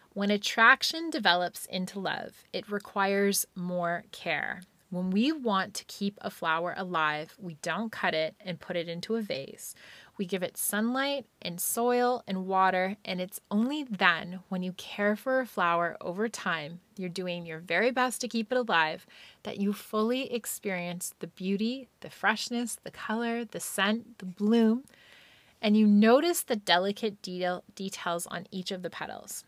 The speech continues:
You watch it respond to the seasons. You find joy and satisfaction when a new bud appears, and you feel a thrill when it blossoms. Now, guys, I'm not a plant person,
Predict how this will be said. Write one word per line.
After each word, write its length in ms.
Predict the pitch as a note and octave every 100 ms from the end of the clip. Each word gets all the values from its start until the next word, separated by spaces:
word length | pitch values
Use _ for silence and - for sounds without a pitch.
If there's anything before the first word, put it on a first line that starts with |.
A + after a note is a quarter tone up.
| _
You 140 | F#3+
watch 340 | F#3 F#3 G#3 D4
it 80 | C#4+
respond 480 | C#4 - F#3 F#3
to 100 | -
the 80 | F#3
seasons. 800 | F3 - E3 - - - G#3 -
You 180 | - F3
find 600 | - - F3 F3+ F#3 F3
joy 520 | - F#3 G#3 B3 C#4 D#4+
and 160 | - F3
satisfaction 880 | - F#3+ A#3+ - E3+ - - F3 F3
when 180 | F#3 F3+
a 40 | E3+
new 160 | E3
bud 220 | - E3+
appears, 640 | E3 - E3+ D#3+ E3+ F3+ - - - - -
and 140 | F#3
you 60 | F#3
feel 580 | - G3+ G3 G#3 C4 - _
a 120 | A3 G#3
thrill 720 | - G3+ G#3 F3 - - G3 -
when 180 | F#3
it 100 | F3+
blossoms. 760 | - D3+ - - - - - - _ _ _ _ _ _ -
Now, 120 | F#3+
guys, 420 | F#3 - - - - _ _ _ _ _ _ - - -
I'm 160 | A3+ C4+
not 160 | C#4+ D4
a 60 |
plant 360 | - D#3+ D3+ -
person, 460 | - E3+ - F3+